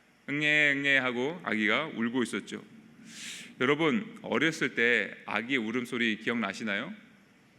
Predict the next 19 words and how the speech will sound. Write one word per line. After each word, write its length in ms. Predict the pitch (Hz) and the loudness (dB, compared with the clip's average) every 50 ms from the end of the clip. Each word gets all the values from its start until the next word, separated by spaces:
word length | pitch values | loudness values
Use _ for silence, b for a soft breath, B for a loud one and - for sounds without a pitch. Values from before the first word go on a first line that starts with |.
| - - - | -20 -18 -10
예, 140 | - - | -6 -2
아기들의 340 | 110 123 147 135 147 147 143 | 0 2 2 4 4 4 4
울음소리는 920 | 123 117 123 139 139 135 - 135 131 139 143 160 160 135 110 95 - - - - | 2 2 0 -4 -4 -2 -2 0 0 0 0 0 0 -2 -2 -4 -8 -12 -6 -2
얼마나 720 | 113 123 156 175 185 185 185 185 180 160 123 101 92 - - - | 0 2 2 2 2 2 4 4 4 4 2 0 -4 -10 -10 -10
서럽게 420 | 104 - - 214 214 202 208 - 165 | -6 -2 0 0 0 2 2 0 0
우는지, 560 | 139 110 110 110 107 104 95 104 127 160 - - - - - - - 110 | 0 0 0 -2 -2 -2 -2 -4 -6 -6 -8 -12 -18 -20 -20 -20 -18 -14
예, 40 | - | -10
막 200 | - 104 104 - | -8 -8 -8 -6
죽을 220 | - 151 139 185 180 | -2 2 2 2 2
것 100 | 185 151 | 2 2
같이 300 | 151 139 - - 143 120 | 2 2 0 0 -2 0
막 280 | 117 113 110 104 98 | 0 0 0 0 0
아이들이 560 | 101 104 113 107 113 113 117 113 98 90 - - | 0 0 0 0 0 0 0 0 0 -2 -4 -4
울잖아요. 640 | 95 101 107 107 135 131 113 104 98 101 104 107 104 - - - - - _ _ B B B B B B B B B B B B | -2 -2 0 2 2 2 0 0 -2 -2 -4 -6 -10 -12 -16 -20 -20 -20 _ _ B B B B B B B B B B B B
이 140 | 156 175 165 | 4 4 4
아이, 640 | 123 98 104 110 117 120 123 135 139 113 90 85 - - - - - - - - - - - - _ - | 6 4 4 2 2 2 0 0 0 -2 -4 -8 -12 -18 -20 -20 -20 -20 -20 -20 -20 -20 -20 -20 _ -4
엄마의 460 | - 113 131 156 160 160 156 147 147 | 0 0 2 2 4 4 4 2 0
품을 280 | - 175 160 156 151 | -2 -6 -4 -4 -4
떠나서 640 | - - 165 165 151 143 143 165 170 147 117 101 98 | -4 -6 -6 -4 -4 -4 -4 -2 -2 -2 -4 -6 -10